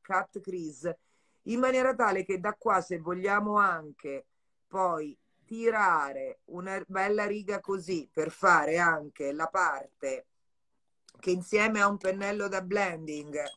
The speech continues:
tipo questi, gli, i vari spumini, oppure tipo questo, così,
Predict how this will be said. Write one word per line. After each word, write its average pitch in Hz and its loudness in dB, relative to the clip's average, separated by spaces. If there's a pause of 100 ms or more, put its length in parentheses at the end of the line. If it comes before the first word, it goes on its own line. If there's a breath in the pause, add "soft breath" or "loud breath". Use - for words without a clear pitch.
(300)
tipo 190 0
questi, 190 4
gli, 160 -4
i 180 -2
vari 175 4
spumini, 190 0
oppure 180 4
tipo 180 -4
questo, 160 2 (880)
così, 170 4